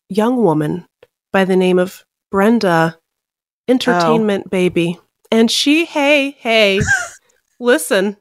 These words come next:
Speaker 1: this is serious, Lindy.
Speaker 2: Uh-huh.
Speaker 1: <laughs>
Speaker 2: Uh-huh.
Speaker 1: She is a
Speaker 2: Uh-huh.
Speaker 1: six-year-old purebred Pomeranian who m-, my <laughs> husband and I adopted. She's a demon.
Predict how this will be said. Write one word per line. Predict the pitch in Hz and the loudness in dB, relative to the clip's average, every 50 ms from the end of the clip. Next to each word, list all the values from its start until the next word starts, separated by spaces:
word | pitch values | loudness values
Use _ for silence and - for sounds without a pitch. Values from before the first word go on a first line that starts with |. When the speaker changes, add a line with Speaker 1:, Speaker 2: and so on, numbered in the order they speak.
| _ | _
Speaker 1:
this | - 233 226 | -2 -2 -2
is | - - | -2 -6
serious, | - - - - 508 494 523 554 508 - 440 440 - | -12 -14 -8 -4 -2 0 0 0 0 -2 -4 -6 -4
Lindy. | - 233 240 262 226 214 269 285 226 - _ - - - - - - - - - - 539 - | -2 -2 -2 -2 -2 0 0 -2 -2 -4 _ -20 -18 -16 -14 -14 -14 -16 -12 -6 -2 0 0
Speaker 2:
Uh-huh. | 214 220 214 214 202 202 220 - | 0 -2 -4 -4 -6 -6 -4 -2
Speaker 1:
<laughs> | 415 453 453 466 - 453 466 - 508 508 494 - _ - - - _ - - - | -2 -2 -2 -4 -12 -10 -6 -4 -4 -4 -6 -10 _ -20 -20 -20 _ -20 -20 -12
Speaker 2:
Uh-huh. | - - 190 202 202 185 190 190 - _ - _ _ - - 587 508 - - - - | -6 -4 -2 0 0 0 0 -2 -6 _ -20 _ _ -8 -2 -2 -2 -2 -4 -10 -8
Speaker 1:
She | - - - - 285 285 294 359 415 440 - _ _ - - - - - - 453 - - | -8 -6 -4 -2 0 0 2 2 0 0 -4 _ _ -10 -6 -4 -4 -4 -4 -6 -6 -4
is | - 269 269 269 277 247 - - | -2 -2 -2 -2 -4 -8 -12 -10
a | - 214 | -6 -4
Speaker 2:
Uh-huh. | 180 202 202 196 185 214 233 233 _ _ _ _ - - _ _ | -2 0 0 0 0 -2 -4 -6 _ _ _ _ -20 -20 _ _
Speaker 1:
six-year-old | - - - - - 285 311 - - - 415 392 392 285 165 156 156 156 160 170 - - _ _ _ _ _ _ _ _ _ - | -16 -14 -10 -4 -4 -4 -4 -4 -8 -6 -4 -4 -2 -2 -2 -2 -2 -2 -4 -4 -8 -20 _ _ _ _ _ _ _ _ _ -20
purebred | - - - 294 277 269 226 185 143 147 160 165 - | -10 -2 0 0 0 0 0 0 0 0 -2 -4 -6
Pomeranian | - 262 269 269 285 269 170 147 147 143 139 139 143 143 143 _ _ _ _ _ _ | -4 -2 -2 0 0 0 0 0 0 0 -2 -2 -2 -4 -6 _ _ _ _ _ _
who | - 208 190 - - - _ _ _ - | -2 0 0 0 -2 -6 _ _ _ -4
m-, | 202 180 - _ - | -2 -2 -2 _ -8
my | 202 - - 240 233 - _ | -8 -4 -4 -4 -4 -6 _
<laughs> | - | -6
husband | 226 226 233 233 302 285 277 - | -6 -4 -4 -6 -10 -10 -8 -4
and | - 269 | -2 -2
I | 220 214 208 - | -2 -2 -6 -10
adopted. | 226 214 - 311 330 320 330 - 220 247 - 220 240 240 - - - - - - - - - - - _ - | -14 -10 -4 -4 -4 -4 -4 -6 -8 -6 -4 -4 -6 -6 -8 -20 -20 -20 -20 -20 -16 -16 -16 -16 -16 _ -10
She's | - - - 302 320 320 311 - - | -8 -2 0 2 2 0 0 -2 -4
a | 320 | -4
demon. | 269 - 311 311 302 247 175 143 135 151 151 | -4 -2 -2 0 0 0 0 -2 -2 -4 -8